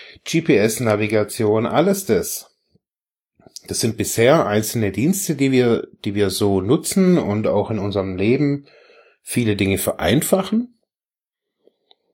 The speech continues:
Und es geht natürlich aufgrund der Geschwindigkeit, wie die Technik sich entwickelt,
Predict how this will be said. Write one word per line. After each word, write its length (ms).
Und 120
es 140
geht 220
natürlich 440
aufgrund 420
der 280
Geschwindigkeit, 1120
wie 720
die 100
Technik 440
sich 240
entwickelt, 720